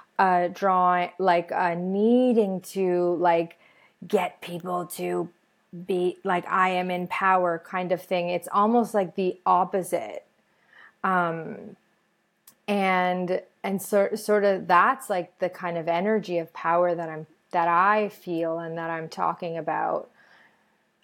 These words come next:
um, and that I teach the, <laughs> my clients, right? When we can activate the essence, the natural essence within us, and we can walk around being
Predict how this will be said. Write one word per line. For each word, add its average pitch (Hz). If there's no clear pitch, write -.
um, 165
and 175
that 175
I 170
teach -
the, 196
<laughs> -
my 185
clients, 196
right? 180
When 185
we 190
can 196
activate 190
the 170
essence, -
the 180
natural 185
essence 190
within 185
us, -
and 185
we 185
can 185
walk 175
around 170
being 185